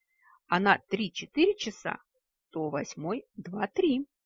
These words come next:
Значит, ориентировочно у девятой степени час-два, у десятой час-полтора. Если прикинуть, что Кейси само-, самого заколдовали,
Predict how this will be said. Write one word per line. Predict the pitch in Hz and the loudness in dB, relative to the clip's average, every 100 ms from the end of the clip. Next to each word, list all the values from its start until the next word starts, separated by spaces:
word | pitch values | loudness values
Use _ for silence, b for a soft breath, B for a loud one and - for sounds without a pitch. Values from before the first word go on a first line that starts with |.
| _ _ _ _ _ _ _ _ - | _ _ _ _ _ _ _ _ -16
Значит, | 156 160 226 - - _ | -2 2 2 0 -14 _
ориентировочно | 180 170 151 - 151 180 262 - 285 - | 0 0 -2 -4 -2 -2 -2 -4 -6 -6
у | 180 | -12
девятой | 170 151 147 - 254 | -8 -2 -2 -2 -8
степени | 208 285 277 277 294 - | -2 -4 2 2 0 -4
час-два, | - 185 214 196 170 143 - _ _ _ | -4 -2 -2 -2 2 2 2 _ _ _
у | 170 | -14
десятой | - 190 - - - 349 311 _ _ | -12 -14 0 0 2 0 -2 _ _
час-полтора. | - 170 - 240 247 254 208 - - _ _ b b b _ | -6 -6 -4 -8 -2 2 2 2 -6 _ _ b b b _
Если | 190 180 277 - | -8 0 0 0
прикинуть, | 269 269 - 208 156 - _ | -8 -8 -8 -6 -6 -8 _
что | - - | -18 -10
Кейси | 180 - 247 - - - - | -8 -2 -2 -2 -8 -12 -10
само-, | - 202 185 - | 0 0 0 -6
самого | - 175 196 220 | -8 0 2 2
заколдовали, | 170 - - 214 214 226 294 - | -2 -8 -12 -10 2 6 6 4